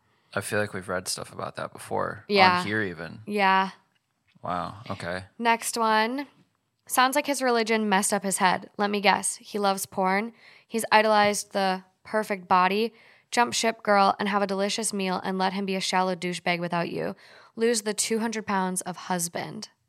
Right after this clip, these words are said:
Speaker 1: Nice.
Speaker 2: Next one. Sure, no marriage is perfect, but this isn't a simple hiccup.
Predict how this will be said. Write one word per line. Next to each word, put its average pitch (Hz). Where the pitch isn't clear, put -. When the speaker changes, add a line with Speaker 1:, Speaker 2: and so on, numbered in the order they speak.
Speaker 1:
Nice. 107
Speaker 2:
Next 196
one. 202
Sure, 233
no 220
marriage 254
is 214
perfect, 208
but 233
this 240
isn't 277
a 262
simple 220
hiccup. 190